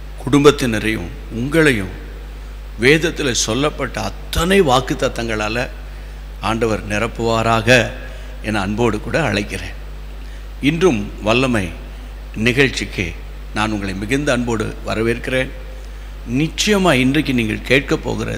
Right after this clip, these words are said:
தேவனுடைய செய்தி உங்கள் வாழ்க்கையில் மட்டுமல்ல,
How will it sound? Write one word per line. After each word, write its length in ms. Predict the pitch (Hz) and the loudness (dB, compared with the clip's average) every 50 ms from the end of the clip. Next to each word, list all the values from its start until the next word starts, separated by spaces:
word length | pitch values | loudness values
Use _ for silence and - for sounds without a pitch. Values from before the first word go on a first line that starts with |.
| - 98 | 0 2
தேவனுடைய 520 | 120 123 120 120 117 110 101 104 104 107 - - - - - - - - - - - - | 2 4 2 2 -2 -4 -4 -4 -6 -6 -8 -10 -12 -12 -12 -12 -12 -12 -14 -12 -12 -8
செய்தி 600 | - - - 120 117 123 127 120 147 156 160 - - - - - - - - - - - - - - - | -6 -2 0 2 4 4 4 4 4 2 2 0 -4 -12 -12 -12 -12 -12 -14 -14 -14 -14 -14 -12 -10 -6
உங்கள் 220 | - 113 113 113 | -4 -2 -2 -2
வாழ்க்கையில் 600 | 104 101 104 113 143 165 - - 175 175 175 175 151 | 0 0 2 2 2 2 2 2 2 2 4 4 4
மட்டுமல்ல, 540 | 120 113 110 110 127 123 107 98 90 87 | 2 2 2 0 -2 -2 -2 -2 -4 -6